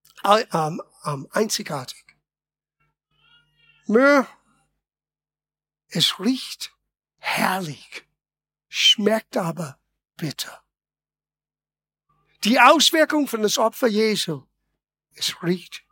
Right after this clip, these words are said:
herrlich. Aber die Kosten, die Leiden, es hat bitter geschmeckt.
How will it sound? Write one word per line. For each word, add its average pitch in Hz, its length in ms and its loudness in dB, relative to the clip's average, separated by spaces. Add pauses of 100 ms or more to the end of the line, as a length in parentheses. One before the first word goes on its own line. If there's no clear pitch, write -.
(180)
herrlich. - 640 -8 (1120)
Aber 190 240 2
die 156 200 -8
Kosten, - 800 0 (680)
die 175 100 -8
Leiden, 196 680 2 (920)
es - 160 -10
hat 175 240 0
bitter - 280 -4
geschmeckt. - 760 -8